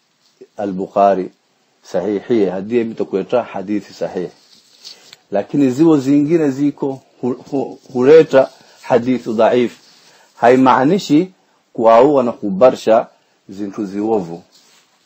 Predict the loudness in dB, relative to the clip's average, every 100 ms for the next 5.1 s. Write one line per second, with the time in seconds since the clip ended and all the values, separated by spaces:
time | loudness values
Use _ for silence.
0 | _ _ -2 0 -2 -6 -8 -8 -6 -6
1 | -6 -8 _ _ _ _ _ _ _ -12
2 | -10 -8 -6 -6 -8 -12 _ _ _ -16
3 | -4 -2 0 2 2 0 -4 -6 -8 -8
4 | -10 -10 -8 -8 -10 -10 -8 -4 -6 -6
5 | -14